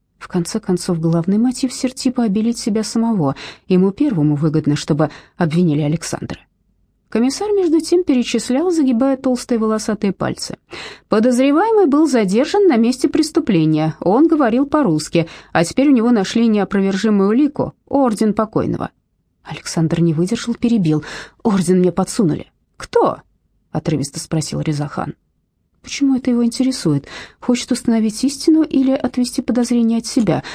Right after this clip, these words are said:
Ранее Сертип был равнодушен к ходу следствия. Что же изменилось? «Доктор Стефанопулос на кладбище подошёл обнимать меня и сунул орден мне в карман».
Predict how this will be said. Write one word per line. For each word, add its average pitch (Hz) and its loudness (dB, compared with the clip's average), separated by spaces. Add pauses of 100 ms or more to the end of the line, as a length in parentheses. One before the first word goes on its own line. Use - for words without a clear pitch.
(300)
Ранее 320 4
Сертип 294 0
был 262 2
равнодушен 269 2
к - -10
ходу 147 0
следствия. 156 -2 (300)
Что - -4
же 175 0
изменилось? 277 0 (480)
«Доктор 196 0
Стефанопулос 196 -2 (280)
на 202 2
кладбище 175 0
подошёл 185 0
обнимать 202 2
меня 165 4
и 175 2
сунул 208 0
орден 151 0 (260)
мне 185 4
в - -8
карман». 156 -2